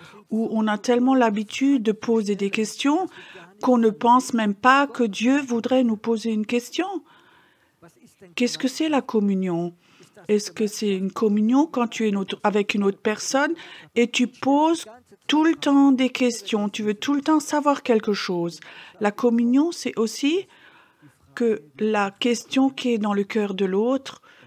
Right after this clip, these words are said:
que tu la vois, celle-là, que tu donnes le temps de la recevoir, que tu laisses parler l'autre personne.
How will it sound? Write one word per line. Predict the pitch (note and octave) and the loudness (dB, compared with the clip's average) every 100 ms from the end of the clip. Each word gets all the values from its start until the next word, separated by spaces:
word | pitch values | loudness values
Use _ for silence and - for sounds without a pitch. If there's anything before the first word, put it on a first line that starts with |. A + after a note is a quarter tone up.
| _ | _
que | - | -4
tu | A3 - A3 G#3 - _ _ B2 | -2 -4 -4 -4 -8 _ _ -2
la | G#3 G#3 | 0 2
vois, | A3 C#4 G4 D4+ | 2 0 0 -4
celle-là, | - G#3 F#3 F3 E3 E3 - - - | -6 -4 -2 -2 -4 -8 -20 -20 -10
que | A#3 | -8
tu | G#3+ G#3+ G3+ _ - | -6 -8 -12 _ 2
donnes | A3+ G#3+ G#3+ G#3 G3 | 2 4 0 -2 -4
le | G3+ G3+ | -4 -4
temps | G3+ - G#3 G#3 | -4 -4 -2 0
de | G3+ | 0
la | F#3+ | 0
recevoir, | G3 G#3+ - A#3+ C#4+ D#4 D4 - - - - C3+ | 0 -2 -2 -4 -2 -2 -4 -6 -18 -20 -20 -8
que | A#3 | -6
tu | G#3+ A3+ | -4 -2
laisses | A3 G#3+ - | 0 -2 -6
parler | - G#3+ G#3 B3+ E4+ | -4 -4 0 -2 0
l'autre | E4 A#3+ - | 0 0 -2
personne. | G#3 G#3 F#3+ - G3+ F3+ F3 | -4 -4 -6 -6 -4 -4 -4